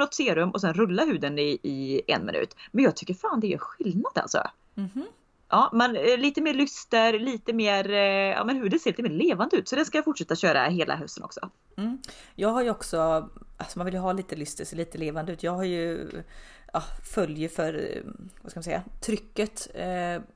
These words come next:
Speaker 2: och köpte ögonkräm i våras. Så jag tycker så här, fan, börja få
Speaker 1: <laughs>
Speaker 2: lite,
Speaker 1: Ja,
Speaker 2: lite
Speaker 1: det är
Speaker 2: linjer runt
Speaker 1: tantvarning.
Speaker 2: ögonen.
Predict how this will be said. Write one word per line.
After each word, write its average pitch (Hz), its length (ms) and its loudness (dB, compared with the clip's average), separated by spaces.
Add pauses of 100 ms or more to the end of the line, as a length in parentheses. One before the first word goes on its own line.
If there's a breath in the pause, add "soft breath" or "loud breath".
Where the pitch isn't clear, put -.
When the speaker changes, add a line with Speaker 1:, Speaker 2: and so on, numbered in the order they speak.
Speaker 2:
och 208 100 -4
köpte - 300 -8
ögonkräm 196 840 -2
i - 80 -6
våras. 202 400 0
Så - 80 -2
jag 226 60 0
tycker - 220 -2
så 185 60 0
här, - 80 -4
fan, - 460 -6 (120)
börja 202 240 0
få 202 340 4
Speaker 1:
<laughs> - 0 -
Speaker 2:
lite, 190 300 2
Speaker 1:
Ja, 165 180 8 (280 loud breath)
Speaker 2:
lite 208 220 2
Speaker 1:
det 233 140 8
är 233 40 8
Speaker 2:
linjer 202 340 6
runt 226 200 2
Speaker 1:
tantvarning. 185 320 6
Speaker 2:
ögonen. 160 220 4